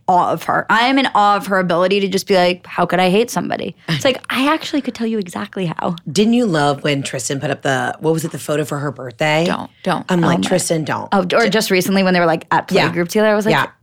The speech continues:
Speaker 2: Yeah. Ew, gross.
Speaker 1: like,
Speaker 2: Bye.
Speaker 1: stop.
Speaker 2: Just stop, Tristan. No, bye. Ugh. Who do you
Speaker 3: Yeah.
Speaker 2: think she'll end up with? I've, you know, we always make the joke, "Okay, she should be with an accountant," but literally she should be with a sweet Armenian accountant.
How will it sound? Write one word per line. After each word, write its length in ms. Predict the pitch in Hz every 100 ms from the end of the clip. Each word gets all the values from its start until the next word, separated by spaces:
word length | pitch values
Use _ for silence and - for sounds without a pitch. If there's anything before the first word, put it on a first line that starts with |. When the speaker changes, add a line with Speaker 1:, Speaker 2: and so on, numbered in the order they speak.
| _
Speaker 2:
Yeah. 280 | 190 185 156
Ew, 60 | 139
gross. 460 | 202 170 143 131 - -
Speaker 1:
like, 320 | 151 139 135
Speaker 2:
Bye. 60 | 214
Speaker 1:
stop. 280 | 202 175
Speaker 2:
Just 200 | - 196
stop, 340 | - 214 233 -
Tristan. 520 | 165 139 - 127 113 -
No, 500 | 151 208 214 143 -
bye. 540 | 156 190 208 139 - - -
Ugh. 480 | 180 254 240 - - _ _ - - - - - -
Who 120 | -
do 60 |
you 60 | 165
Speaker 3:
Yeah. 40 |
Speaker 2:
think 160 | 175 165
she'll 180 | 254 185
end 120 | 160
up 120 | 143
with? 140 | 139 -
I've, 340 | 180 247 - 226
you 100 | 208
know, 60 |
we 140 | 165 180
always 240 | 190 190
make 100 | 175
the 80 | 147
joke, 320 | 147 135 - - - -
"Okay, 320 | 175 196 151
she 140 | 139 156
should 120 | 143
be 80 | 156
with 120 | 151
an 60 |
accountant," 360 | 147 165 147 160
but 160 | 156 160
literally 400 | 156 156 143 143
she 160 | -
should 140 | - 143
be 80 |
with 100 | 143
a 40 | 139
sweet 220 | - 151
Armenian 400 | 135 143 135 131
accountant. 420 | 127 131 101 120